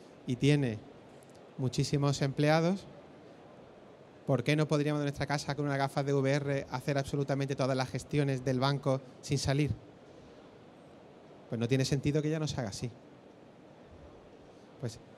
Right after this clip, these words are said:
el director de Nike en Las Vegas, el director de Nike del metaverso, nos decía, "Bueno, es que yo realmente sí puedo tener algo importante en el metaverso. Yo tengo producto. El que no tiene producto,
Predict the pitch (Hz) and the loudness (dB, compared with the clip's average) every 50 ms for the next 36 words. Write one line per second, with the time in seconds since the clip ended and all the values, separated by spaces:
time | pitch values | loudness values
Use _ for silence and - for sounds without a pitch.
0 | - - - - - - - - - - 143 139 135 143 135 123 - - 170 165 | -20 -20 -20 -20 -20 -20 -20 -16 -4 0 0 2 4 4 2 2 2 2 2 2
1 | 165 175 175 180 180 180 160 143 131 113 101 - - - - - - - - 135 | 2 0 2 2 2 0 0 0 -2 -4 -4 -6 -10 -18 -20 -20 -12 -6 -2 0
2 | 127 127 127 127 165 175 175 180 190 202 190 - - - - - 123 120 120 123 | 2 2 2 4 4 2 4 2 0 -2 -6 -10 -18 -16 -10 -6 -6 -2 -2 -2
3 | 120 113 147 147 151 156 160 160 147 160 156 139 151 151 151 151 147 147 151 139 | 0 2 2 2 4 4 4 4 4 2 2 4 4 4 6 4 4 2 2 2
4 | 156 151 170 180 - - - 170 220 - - - - - - - - - 139 139 | 4 4 4 4 2 2 -2 -2 -2 -4 -12 -20 -20 -20 -20 -18 -8 -2 -2 0
5 | 131 131 123 - 139 131 123 117 110 110 - - - - - - - - - - | 2 0 0 2 2 2 2 2 0 -4 -8 -16 -20 -20 -20 -20 -20 -20 -20 -20
6 | - - - - 170 165 143 139 - 160 147 147 156 147 156 151 151 156 156 160 | -20 -14 -6 -2 0 2 2 2 4 4 6 8 8 8 8 6 4 4 2 2
7 | 160 156 - 185 190 202 - - - - - - - - - - 185 170 180 160 | 0 2 0 -2 -2 -2 -6 -12 -20 -20 -20 -20 -12 -6 2 2 4 6 6 6
8 | 151 143 135 135 127 131 135 131 127 - - - - - - - - - - - | 4 4 4 2 2 4 2 2 0 -2 -8 -16 -20 -20 -20 -20 -20 -20 -20 -20
9 | - - - - - - 151 151 143 147 143 139 151 139 127 139 131 120 135 127 | -20 -20 -20 -16 -4 0 2 4 4 4 2 4 2 0 2 0 0 0 0 0
10 | 127 123 123 113 117 113 117 110 - - 117 101 95 - - - - 139 135 143 | 2 0 0 2 2 2 2 2 0 -2 -4 -4 -6 -8 -12 -6 0 2 4 6
11 | 143 151 151 151 156 147 143 151 151 - 131 107 - - - - - - - - | 6 6 8 8 8 6 6 4 2 -2 -4 -4 -4 -6 -16 -20 -20 -20 -20 -20
12 | - - - - - - - - - - - - - 131 127 - 131 135 143 135 | -20 -20 -20 -20 -20 -20 -20 -20 -20 -20 -20 -14 -8 -6 -4 0 2 2 4 4
13 | 156 156 160 - 170 165 165 185 214 208 - 254 269 339 | 4 2 4 4 4 6 6 6 4 4 2 -2 -2 -2